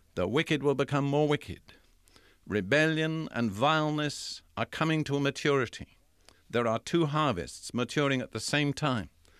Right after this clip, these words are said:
the harvest of righteousness and the harvest of wickedness. And Jesus tells us the harvest is the close of the age. So it's a very important lesson for us.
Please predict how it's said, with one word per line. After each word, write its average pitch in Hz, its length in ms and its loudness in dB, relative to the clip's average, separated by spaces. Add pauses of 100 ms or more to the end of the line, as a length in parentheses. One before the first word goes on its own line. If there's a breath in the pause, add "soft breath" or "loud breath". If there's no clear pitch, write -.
(420 loud breath)
the 98 120 0
harvest 139 460 0
of 117 100 -4
righteousness 139 840 -4 (480 soft breath)
and 101 140 -4
the 110 80 2
harvest 139 400 0
of 117 100 -4
wickedness. 104 720 -4 (280 soft breath)
And 95 140 -6
Jesus 135 360 -2
tells 131 260 0
us 120 160 -6
the 110 120 -2
harvest 143 680 -2 (140)
is 104 140 -8
the 101 80 -8
close 135 320 0
of 113 80 -6
the 110 120 -6
age. - 680 -4 (760 loud breath)
So 139 420 2
it's 127 220 -2
a 123 80 2
very 151 260 2
important 139 540 -2
lesson 127 380 -2
for 117 200 -4
us. - 540 -6